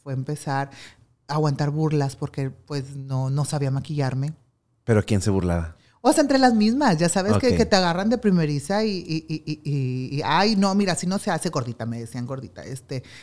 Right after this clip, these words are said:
Speaker 1: eh, iba, "¿quién va a ser? A Paquita de Aquilo", y que no sé qué, o sea, ese tipo de cosas. Y sí, mi primer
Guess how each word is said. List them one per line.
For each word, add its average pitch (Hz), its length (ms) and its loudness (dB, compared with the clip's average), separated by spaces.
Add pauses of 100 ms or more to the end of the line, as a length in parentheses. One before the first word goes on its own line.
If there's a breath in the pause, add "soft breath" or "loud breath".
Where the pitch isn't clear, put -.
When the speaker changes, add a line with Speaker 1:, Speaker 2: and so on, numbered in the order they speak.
(160 loud breath)
Speaker 1:
eh, 160 180 -4
iba, 170 240 -2
"¿quién 180 180 -2
va 185 60 0
a 190 60 -2
ser? 196 120 -4
A 175 100 -2
Paquita 180 340 -4
de 226 60 4
Aquilo", 175 400 -2
y 139 40 -6
que 156 120 -6
no 147 140 -4
sé 175 200 -8
qué, 147 180 -4
o 147 140 -2
sea, 147 200 -4 (320 loud breath)
ese 190 220 0
tipo 220 320 -6
de 208 160 -4
cosas. 175 420 -4
Y 156 60 0
sí, 208 260 -6
mi 220 120 2
primer 170 260 -2